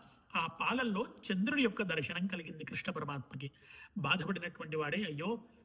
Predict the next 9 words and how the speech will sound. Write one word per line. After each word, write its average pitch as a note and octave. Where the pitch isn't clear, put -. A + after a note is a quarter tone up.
చంద్రదర్శనం G3+
చేయకూడదని F#3+
ఊరంతా F#3
చాటింపు E3+
వేసినటువంటి D#3+
నాకే D3
అనుకోకుండా F#3
చంద్రదర్శనం D#3
కలిగింది, F#3